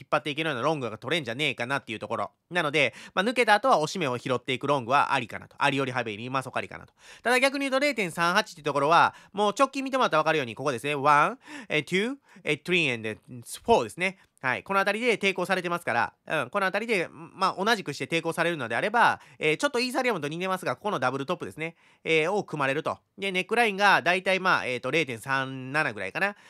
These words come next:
になってくると思うんですが、そうなってくると、チャンネルの加減を試しに来るような下落になるんじゃないかなというふうに見てます。はい。なので、ここからは、えー、割れた後は、このね、幅分ぐらいの短期のショートっていうのは取っていってもいいんじゃないかなと。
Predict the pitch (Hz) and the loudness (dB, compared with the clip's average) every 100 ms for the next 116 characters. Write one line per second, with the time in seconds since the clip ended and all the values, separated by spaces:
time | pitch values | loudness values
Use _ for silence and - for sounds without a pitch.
0 | - - 196 170 175 143 135 135 117 175 | -16 -2 0 0 -2 -2 -2 -2 -4 -2
1 | 160 233 220 214 240 269 220 214 214 208 | 0 2 0 -2 -2 0 0 -2 0 -2
2 | 202 220 190 139 175 165 180 156 143 147 | -2 -2 -2 -4 -4 -4 -8 -6 -6 -6
3 | 110 123 120 165 139 156 110 147 139 139 | -4 -4 -4 -6 -6 -6 -6 -4 -2 -4
4 | 127 120 110 131 151 135 - _ - - | -4 -10 -10 -6 -4 -4 -6 _ -20 -12
5 | - 143 - 214 240 196 202 254 226 233 | -2 -2 -2 -2 -2 -2 -2 4 8 8
6 | - 139 139 180 170 147 240 254 156 - | 6 0 2 2 2 -2 0 4 4 2
7 | _ - 190 185 185 _ 160 180 180 180 | _ -6 -2 -2 -4 _ 2 4 4 0
8 | 208 196 190 185 170 - 120 135 120 113 | 0 0 0 0 0 -6 -2 -2 -4 -4
9 | 240 180 139 156 143 123 123 117 92 95 | -2 -2 -2 -6 -6 -6 -6 -6 -6 -8
10 | 95 | -10